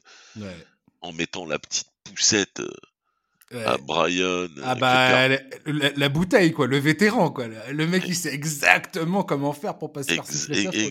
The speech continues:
Speaker 2: et, et exactement. Et ça, ça le
Speaker 1: C'est de la
Speaker 2: résume,
Speaker 1: science, ça.
Speaker 2: ça le résume parfaitement, ces
Speaker 1: Exact.
Speaker 2: cinquante dernières secondes, là.
Speaker 1: Ouais, c'est, c'est tout à
Speaker 2: Donc,
Speaker 1: fait ça.
Speaker 2: euh, ouais, donc, euh, ouais.
Speaker 1: Eh ben,
Speaker 2: Ça,
Speaker 1: écoute,
Speaker 2: tu vois,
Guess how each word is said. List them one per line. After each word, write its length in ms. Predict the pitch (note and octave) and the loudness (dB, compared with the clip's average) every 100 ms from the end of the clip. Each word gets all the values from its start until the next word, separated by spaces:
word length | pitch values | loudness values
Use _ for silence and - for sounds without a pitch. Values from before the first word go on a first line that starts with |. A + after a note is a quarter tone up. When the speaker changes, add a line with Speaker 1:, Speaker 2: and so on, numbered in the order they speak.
| G2 | -2
Speaker 2:
et, 100 | G#2 | -2
et 140 | G2 G#2 | -2 -2
exactement. 880 | F2 - G#2+ - A2 G#2+ G#2 C#2 | -2 -4 -4 -4 -4 -4 -8 -6
Et 120 | A1+ C2+ | -4 0
ça, 280 | - G#2+ | 2 2
ça 180 | G2+ D#2 | 0 0
le 60 | D2 | -2
Speaker 1:
C'est 80 | B1 | -2
de 60 | |
la 60 | C#2 | -2
Speaker 2:
résume, 260 | D2+ - F#3+ | -2 -2 -2
Speaker 1:
science, 280 | A#3 F#3+ - | -2 -2 -4
ça. 180 | - - | -8 -10
Speaker 2:
ça 320 | - - - C2 | -4 0 2 2
le 60 | |
résume 500 | C2+ D#2 D#2 F#2 F2+ _ | 2 0 -2 -8 -16 _
parfaitement, 800 | D#2 - - E2+ F2+ F2+ F#2 D2+ | -6 -6 -8 -10 -10 -12 -12 -4
ces 160 | - D2+ | -2 2
Speaker 1:
Exact. 300 | - - G#2 | 4 4 0
Speaker 2:
cinquante 280 | F#2+ G#2+ F2+ | -8 -10 -4
dernières 440 | F2 D#2+ F2+ C2 | -2 -2 -6 -6
secondes, 480 | - F2+ E2 D#2+ A#1 | -6 -6 -8 -14 -12
là. 600 | G1+ G1+ _ - _ G#2+ | -14 -14 _ -20 _ -16
Speaker 1:
Ouais, 160 | F2+ C#2+ _ _ | -16 -18 _ _
c'est, 160 | - A2+ | -18 -16
c'est 320 | - A2 - | -14 -16 -14
tout 120 | - D3 | -10 -10
à 60 | |
Speaker 2:
Donc, 60 | - | -8
Speaker 1:
fait 80 | G2 | -8
ça. 60 | D2+ | -8
Speaker 2:
euh, 260 | C#2+ B1+ A1+ G1+ _ _ - | -10 -14 -18 _ _ _ -6
ouais, 160 | A1+ G1+ _ _ A1 | -6 -6 _ _ -20
donc, 240 | G#1+ - | -20 -16
euh, 260 | G#1 G1+ G1+ | -16 -12 -6
ouais. 120 | A#1 - _ _ _ - - - - - | -6 -8 _ _ _ -12 -12 -12 -18 -8
Speaker 1:
Eh 80 | B2+ | 2
ben, 140 | C#3+ | 4
Speaker 2:
Ça, 80 | B2+ | 6
Speaker 1:
écoute, 100 | G#2+ | 4
Speaker 2:
tu 60 | E3 | -2
vois, 440 | F3 A2 F#2+ | -2 0 -2